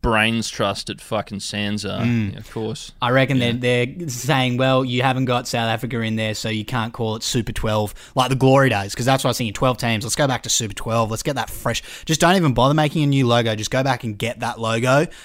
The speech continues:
Speaker 2: from the early days, and then just, we just roll with that going forward. But
Speaker 1: I
Speaker 2: I
Speaker 1: can't
Speaker 2: reckon
Speaker 1: believe there
Speaker 2: the
Speaker 1: were that many
Speaker 2: Southers
Speaker 1: teams anyway.
Speaker 2: Mm.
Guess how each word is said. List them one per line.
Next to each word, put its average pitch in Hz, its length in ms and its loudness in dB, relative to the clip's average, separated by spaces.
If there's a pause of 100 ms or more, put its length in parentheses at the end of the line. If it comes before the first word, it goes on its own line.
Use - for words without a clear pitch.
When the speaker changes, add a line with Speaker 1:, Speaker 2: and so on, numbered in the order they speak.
(140)
Speaker 2:
from 120 180 -2
the 117 100 0
early 120 240 2
days, 135 360 2
and 110 140 -4
then 107 120 -4
just, 110 160 -4
we 113 80 -4
just 110 160 -4
roll 101 240 0
with 104 140 -4
that 101 240 -2
going 104 240 -2
forward. 104 340 -2
But 101 200 -4
Speaker 1:
I - 60 0
Speaker 2:
I - 40 0
Speaker 1:
can't 107 100 -2
Speaker 2:
reckon 120 220 4
Speaker 1:
believe 127 340 2
there 127 100 -2
Speaker 2:
the 113 40 0
Speaker 1:
were 110 60 0
that 104 200 2
many 101 160 -2
Speaker 2:
Southers - 140 -10
Speaker 1:
teams 101 340 -8
anyway. 101 400 -8
Speaker 2:
Mm. 104 300 -6